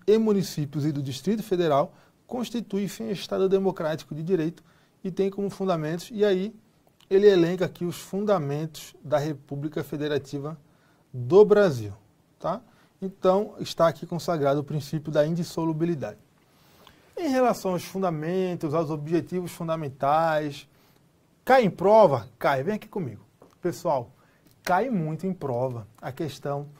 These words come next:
ah, dos fundamentos da República Brasileira, dos seus objetivos fundamentais e também dos princípios que regem o Brasil nas suas relações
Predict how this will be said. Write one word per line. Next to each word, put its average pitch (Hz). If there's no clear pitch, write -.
ah, 147
dos 143
fundamentos 175
da 131
República 131
Brasileira, 165
dos 165
seus 175
objetivos 180
fundamentais 180
e 180
também 175
dos 170
princípios 220
que -
regem 139
o 185
Brasil 170
nas 170
suas 170
relações 156